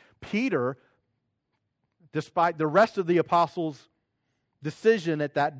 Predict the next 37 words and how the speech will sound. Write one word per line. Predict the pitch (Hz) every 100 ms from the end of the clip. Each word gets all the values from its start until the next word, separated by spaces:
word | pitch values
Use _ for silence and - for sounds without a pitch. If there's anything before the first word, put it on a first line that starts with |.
| 127
in | 147
that | 151 135 123
day, | 127 170 120 107 107 _ _ 143
was | 131
excited | 123 - - 170 143 110 107 101 _ _ _ _ _ -
to |
go | 123 131
be | 135
where | 127 120
Jesus | 107 110 95 -
was. | 82 82 - _ _ _ _ _ _ _ _ _ _ _ _ _ _ _ _ -
Now, | 135 135
we | 151
can | - 160
look | 160 185 -
at | 156 - - _ _ _ -
some | 170
of | 151
his | 139
foolhardiness. | - 170 170 143 147 160 165 165
Peter | - 175 170 143 _ _
shows | - 151 139
that | 143 147 -
time | - 123 135
and | 139 135
time | 135 135
again. | 120 120 127 135 - _ _
He's | 185 175
a |
guy | 156 156 160
that | 160 139
felt | - 165 156 127
big | 143 143 147
and | 127
acted | 123 143 - 147 131
big | 139 147 143
and | 123